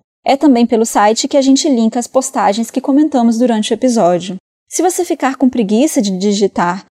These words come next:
nota manuscrita ponto com no navegador, basta clicar na imagem de capa do episódio,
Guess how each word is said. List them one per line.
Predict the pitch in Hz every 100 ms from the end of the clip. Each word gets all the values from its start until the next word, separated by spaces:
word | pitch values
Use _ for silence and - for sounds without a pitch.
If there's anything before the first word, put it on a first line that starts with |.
| _
nota | - 233 262
manuscrita | 226 208 208 - 185 170
ponto | - 254 277
com | 285 202 185 - -
no | 302
navegador, | 320 220 220 240 220 196 226 _ _ -
basta | 262 320 -
clicar | 330 294 294 254
na | 254
imagem | 269 240 294 302
de | 269
capa | - 220 220
do | 220
episódio, | 233 285 240 196 196 208